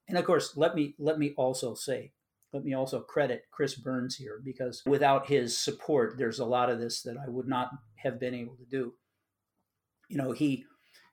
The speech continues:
oftentimes I come up with a melody, I come up with lyrics, and he'll figure out chords for me to play, and we'll, you know, toss around ideas, and he'll suggest changes and that sort of thing. So he's,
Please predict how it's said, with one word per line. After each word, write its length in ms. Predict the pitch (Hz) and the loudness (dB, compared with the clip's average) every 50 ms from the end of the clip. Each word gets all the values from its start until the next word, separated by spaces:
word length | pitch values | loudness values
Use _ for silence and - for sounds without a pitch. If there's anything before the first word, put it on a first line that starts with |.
| _ _ _ - | _ _ _ 4
oftentimes 640 | 127 139 139 - 143 120 117 143 135 127 120 123 | 6 6 6 6 4 2 2 2 2 2 2 2
I 100 | 139 131 | 0 0
come 260 | 127 - 151 143 139 | 2 0 0 2 2
up 120 | 135 131 - | 2 0 0
with 140 | 127 117 127 | -4 -4 -2
a 40 | |
melody, 500 | 123 123 131 127 131 127 127 127 123 120 | 0 2 4 4 4 4 2 2 0 0
I 80 | 120 117 | -2 -2
come 240 | 117 135 123 120 123 | -2 -4 -2 -2 -2
up 120 | 123 - | -2 -4
with 120 | - 110 123 | -8 -10 -4
lyrics, 640 | 117 131 139 135 127 131 127 127 - - - - - | 0 2 2 4 4 2 0 0 -2 -6 -6 -6 -8
and 360 | 156 139 131 123 120 120 120 - - - | -6 -6 -4 -4 -4 -4 -6 -8 -12 -4
he'll 300 | - 147 156 156 147 143 | 2 4 6 6 4 4
figure 380 | - - - 143 131 131 131 | 0 -2 -2 0 0 0 0
out 240 | 123 120 120 - - | 0 0 0 -2 -6
chords 380 | - - 165 160 160 151 131 - | -4 0 2 4 4 2 2 -2
for 280 | - - 139 135 131 | -6 -4 -2 0 0
me 180 | 127 127 123 123 | 0 -2 -2 -4
to 80 | 120 113 | -6 -6
play, 440 | 117 - - 131 127 123 123 123 120 | -6 -4 -2 0 0 0 0 0 -2
and 260 | 117 113 110 110 117 | -4 -6 -6 -8 -6
we'll, 300 | 113 117 117 117 117 - _ _ 135 135 _ | -4 -4 -4 -4 -6 -8 _ _ -20 -20 _
you 140 | - 143 131 | -8 -6 -4
know, 140 | 123 120 120 | -4 -4 -4
toss 340 | - - 131 123 117 - 131 | -2 0 0 0 0 -2 -4
around 280 | 127 123 123 123 120 | -6 -6 -4 -4 -4
ideas, 500 | 120 120 117 127 120 120 120 120 117 - | -4 -4 -4 -6 -6 -4 -4 -6 -6 -8
and 120 | 120 117 - | -8 -8 -8
he'll 120 | 127 120 | -8 -8
suggest 500 | - - 139 120 - 123 123 123 - - | -8 -10 -14 -10 -8 -6 -6 -6 -6 -8
changes 540 | - 139 120 120 120 120 123 120 120 120 - | -6 -6 -4 -4 -4 -4 -6 -6 -6 -8 -10
and 120 | 120 135 | -12 -14
that 140 | 135 123 - | -14 -14 -10
sort 140 | - 127 113 | -8 -8 -8
of 80 | - | -8
thing. 140 | - 123 110 | -10 -12 -10
So 140 | - - 139 | -8 -8 -6
he's, 360 | 135 165 175 170 - - - | -4 -4 -4 -4 -6 -8 -10